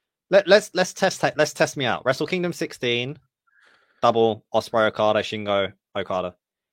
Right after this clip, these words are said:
Wrestle Kingdom fifteen, Naito, Ibushi, Ibushi, Jay White. Wrestle Kingdom fourteen, Okada, Ibushi,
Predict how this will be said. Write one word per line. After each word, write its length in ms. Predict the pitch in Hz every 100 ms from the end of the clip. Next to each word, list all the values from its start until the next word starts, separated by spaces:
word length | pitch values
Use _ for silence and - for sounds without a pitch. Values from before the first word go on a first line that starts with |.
| _ -
Wrestle 200 | 104 117
Kingdom 240 | 143 135
fifteen, 640 | 117 131 - 123 120 120 -
Naito, 500 | 117 117 - 117 113 107
Ibushi, 580 | 104 104 107 101 98 -
Ibushi, 320 | 104 98 101
Jay 160 | 95 92
White. 220 | 87 80 _ _
Wrestle 200 | 98 101
Kingdom 200 | 101 104
fourteen, 600 | 98 135 143 143 135 131 127 _ _ _ _ -
Okada, 600 | 101 95 107 113 110 101
Ibushi, 600 | 98 101 - 101 98 95